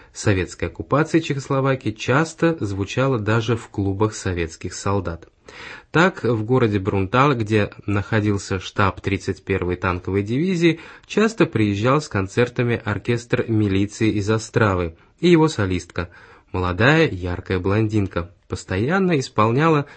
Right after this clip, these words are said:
на этих концертах дружбы арию Либуша. Разумеется, были овации. Возможно, из-за яркой внешности певицы, к сожалению, ее фамилию не помню, а также из-за ее прекрасного пения, но, конечно, не из-за слов, что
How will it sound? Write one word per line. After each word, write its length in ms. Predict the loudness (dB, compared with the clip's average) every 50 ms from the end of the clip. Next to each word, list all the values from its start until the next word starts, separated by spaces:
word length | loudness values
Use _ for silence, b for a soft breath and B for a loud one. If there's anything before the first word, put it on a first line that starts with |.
| B _
на 60 | 0 0
этих 280 | 0 0 -2 -4 -2
концертах 640 | 0 0 0 0 0 0 -2 -2 -2 -4 -6 -6 -4
дружбы 480 | -4 -2 -4 -4 -2 -2 -2 -2 -2 -2
арию 400 | -2 -2 0 0 -2 -2 -4 -6
Либуша. 560 | -6 -6 -6 -6 -6 -8 -12 -10 -10 -12 -12 -14 _ _ b b b b b _
Разумеется, 520 | -4 0 2 4 4 4 4 2 -2 -4
были 220 | -4 -4 -2 -2 -2
овации. 560 | -2 -2 -4 -4 -6 -8 -8 -10 -10 -10 -12 B B B B B B B B B 2
Возможно, 680 | 4 4 4 6 6 4 6 6 4 4 4 2 -2 -8 _ -4
из-за 320 | 0 0 0 2 2 2
яркой 360 | 4 4 4 4 4 2 0 0
внешности 580 | 0 -2 -4 -6 -6 -6 -6 -8 -6 -6 -8
певицы, 480 | -6 -4 -4 -4 -4 -6 -6 -8 -12 -14
к 60 | -10
сожалению, 500 | -10 -8 -6 -2 2 2 4 4 2 2
ее 140 | 2 0 -2
фамилию 520 | -2 -4 -4 -2 0 0 0 0 -2 -4 b b b b b _ -2
не 160 | 0 0 -2
помню, 500 | -2 -2 0 0 0 0 -2 -2 -4 -8 B B B B B B
а 120 | -4 -2 2
также 500 | 4 4 4 4 4 4 2 2 2 -2 B B B B B
из-за 300 | 0 0 2 4 4 4
ее 160 | 4 4 2
прекрасного 640 | 0 -2 -2 0 2 2 2 0 0 -2 -2 -2 -2
пения, 480 | 0 0 2 2 2 0 -2 -4 -6 -4
но, 300 | -2 0 0 0 0 0
конечно, 500 | 2 4 4 6 6 4 2 2 2 2
не 280 | 4 6 6 6 6
из-за 260 | 4 4 2 2 0 0
слов, 420 | -2 -2 2 2 2 2 0 -4
что 300 | -6 -4 -2 -2 -2